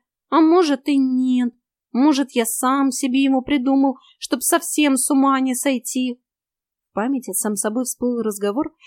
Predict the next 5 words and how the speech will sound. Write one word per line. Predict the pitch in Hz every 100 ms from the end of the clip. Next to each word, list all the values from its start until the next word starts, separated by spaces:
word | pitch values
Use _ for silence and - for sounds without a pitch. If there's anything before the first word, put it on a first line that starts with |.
| _
после | - 311 285
первого | 277 330 311 285 269
неудачного | 277 269 277 - 254 254
визита | 233 254 254 247 262
оборотня. | 220 180 180 170 180